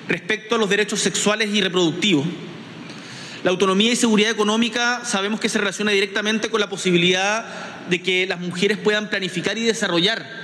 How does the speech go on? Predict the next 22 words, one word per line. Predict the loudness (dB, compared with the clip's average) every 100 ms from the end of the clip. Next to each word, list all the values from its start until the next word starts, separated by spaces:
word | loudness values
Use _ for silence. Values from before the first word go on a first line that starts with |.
| -14 -14 -16 -2
como | 2 4
ellas | 4 0 -4 -2
quieran, | -2 0 -4 -6 -10 -14 -16 -18 -20 -10 0
como | 2
ustedes | 2 2 0 0
quieran, | -2 -2 -2 -6 -8 -12 -12 0
sus | 2
proyectos | 4 2 2 0
de | 2
vida. | 2 2 -2 -8 -12 -14 -16 -16 -18 -18 -18 -18 -16 -14 -2
Y | 2
si | 4
bien | 4 4
la | 2
planificación | 0 0 -2 -2 0 0
familiar | 0 0 2 2 0
no | -2
es |
algo | -4 -2
que | 0 2 2 0 -4 -10 -4
deba | 0 2 2 -2 -2
recaer | -2 0 2 2 0 -2 -8 -10